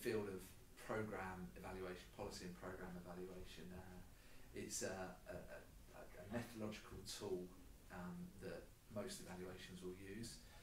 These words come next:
and the, the government sort of recommends their use when one comes to, um, evaluate, uh, a, a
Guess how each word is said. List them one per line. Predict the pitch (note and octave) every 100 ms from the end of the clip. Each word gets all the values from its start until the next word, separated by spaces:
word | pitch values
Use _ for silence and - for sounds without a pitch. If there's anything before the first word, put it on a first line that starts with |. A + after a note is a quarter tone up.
| - - F2+
and | F#2 F#2 F2+ F2
the, | F#2+ F2+ - - - -
the | G#2+
government | G#2+ F2+ F#2+ F#2+ - - - - -
sort | -
of | F#2+ F#2+
recommends | - G#2 F#2+ F2+ -
their | F#2 F2+
use | F2+ F2+ -
when | F#2 F2+
one | F#2 F#2
comes | - F#2 F2+ -
to, | - F3+ - - - - -
um, | F2+ E2+ F2 -
evaluate, | F2+ F2+ F#2 F2 F2 -
uh, | F2 E2+ F2 F2+ - - - - -
a, | F2
a | -